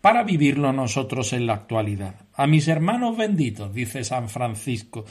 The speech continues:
"tanto clérigos como laicos", porque aquí, como en muchísimas de las cosas de la fraternidad, no hay diferencia entre los hermanos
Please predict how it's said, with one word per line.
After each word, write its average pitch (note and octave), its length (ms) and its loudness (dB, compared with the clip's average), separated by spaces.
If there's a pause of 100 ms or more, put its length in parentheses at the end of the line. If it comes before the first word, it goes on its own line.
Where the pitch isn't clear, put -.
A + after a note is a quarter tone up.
(240)
"tanto E3 460 4
clérigos A3+ 580 0
como A3+ 340 -2
laicos", A2+ 580 -4
porque C3 300 -4
aquí, E3+ 380 -2 (240)
como A2 260 -8
en A2 80 -4
muchísimas D3+ 680 4
de C#3 80 0
las C3 220 0
cosas D#3+ 440 -2
de B2+ 80 -8
la A#2 120 -6
fraternidad, F#3+ 760 -4 (300)
no C3+ 260 0
hay D3+ 140 6
diferencia D#3 880 0 (260)
entre C#3 520 0
los C3 300 -2
hermanos D3 840 0